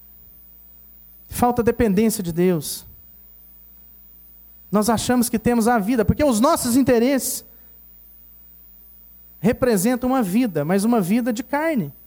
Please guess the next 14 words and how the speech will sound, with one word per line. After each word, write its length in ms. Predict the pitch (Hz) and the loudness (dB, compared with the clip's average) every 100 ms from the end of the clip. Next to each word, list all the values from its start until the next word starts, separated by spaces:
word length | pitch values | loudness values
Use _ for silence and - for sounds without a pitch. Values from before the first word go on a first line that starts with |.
| - | -6
carnal, 580 | 254 277 247 285 285 156 - - | -2 2 2 0 -2 -6 -14 -10
natural. 720 | 185 254 302 277 294 320 165 - - - - - - - - - - - - - - - - - - | -4 -2 0 2 2 0 -2 -12 -20 -20 -20 -20 -20 -20 -20 -20 -20 -20 -20 -20 -20 -20 -20 -20 -6
Abrir 440 | 214 190 330 302 | -4 0 2 4
mão 320 | 247 320 392 | 4 4 2
dos 160 | 311 233 | 0 0
nossos 240 | 277 262 | 0 0
interesses 500 | 247 233 220 180 - | 0 2 2 2 0
representa 800 | - 240 247 202 214 262 - 147 - - - - - - - - - - - - | -2 0 0 0 0 0 -2 -4 -6 -18 -20 -20 -20 -20 -20 -20 -20 -20 -20 -4
dar 280 | 165 269 | -2 0
a 80 | 254 | 0
nossa 280 | 226 226 - | 0 -2 -2
vida. 440 | 160 185 170 131 - - - - - - - - - - _ - - - - - - - - - - - | -4 -4 -4 -8 -20 -20 -20 -20 -20 -20 -20 -20 -20 -20 _ -20 -20 -20 -20 -20 -20 -20 -20 -20 -20 -2
E 80 | |
resumindo, 800 | 220 311 262 285 277 226 143 127 | 0 0 0 2 2 2 -2 -14